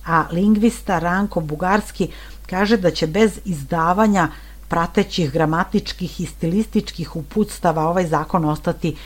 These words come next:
mrtvo slovo na papiru ili će pak u slučaju ozbiljnog pritiska države izazvati opštu pometnju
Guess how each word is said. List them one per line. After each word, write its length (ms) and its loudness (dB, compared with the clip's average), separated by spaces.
mrtvo 400 0
slovo 400 0
na 120 2
papiru 480 2
ili 180 6
će 140 2
pak 300 0
u 60 2
slučaju 580 0
ozbiljnog 720 2
pritiska 480 -4
države 580 2
izazvati 640 4
opštu 460 2
pometnju 640 2